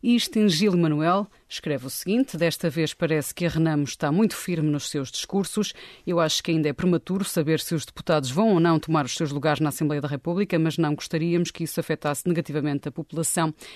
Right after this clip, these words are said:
que é inocente." Lopes Uó escreve o seguinte: "Duvido bastante que vão recuar, porque estariam também a enganar a maioria do povo que o elegeu e contribuindo para a falsi-, falsidade que se vive no país."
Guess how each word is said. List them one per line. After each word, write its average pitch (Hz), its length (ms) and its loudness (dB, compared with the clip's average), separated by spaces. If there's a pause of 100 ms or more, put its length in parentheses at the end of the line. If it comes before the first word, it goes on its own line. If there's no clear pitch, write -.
(280)
que 185 160 0
é 175 220 2
inocente." 170 680 2 (460)
Lopes 185 460 0
Uó 165 340 2 (300)
escreve 156 500 -2
o 147 40 -8
seguinte: 226 440 0
"Duvido 175 360 0
bastante 165 600 0
que 160 100 -10
vão 156 140 2
recuar, 165 480 0
porque - 220 -6
estariam 151 320 0
também 143 360 0
a - 20 0
enganar 139 440 0
a 131 40 -2
maioria 139 460 -2
do 131 80 -8
povo 202 420 2
que 156 160 -6
o 143 60 0
elegeu 143 500 0 (320)
e 190 120 0
contribuindo 170 760 0
para 135 220 -2
a - 20 -4
falsi-, - 480 -6
falsidade 160 800 0 (100)
que - 60 -8
se - 160 -2
vive 165 360 0
no 190 140 4
país." - 480 -6